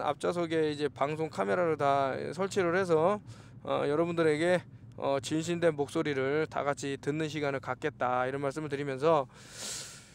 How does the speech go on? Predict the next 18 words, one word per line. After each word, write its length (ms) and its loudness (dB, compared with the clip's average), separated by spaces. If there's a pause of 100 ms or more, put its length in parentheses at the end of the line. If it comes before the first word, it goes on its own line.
(340)
어, 640 8
내, 280 8
나만 460 8
안전하고 640 10
나만 420 10
건강하고 920 6 (240)
우리 720 2
식구나 920 4
주위의 320 2
몇몇만, 1000 4
아, 800 0 (160)
그 380 0
잘 240 6
살면 300 6
된다라고 680 8
생각하는 460 2
분들이 300 0
있다면 800 2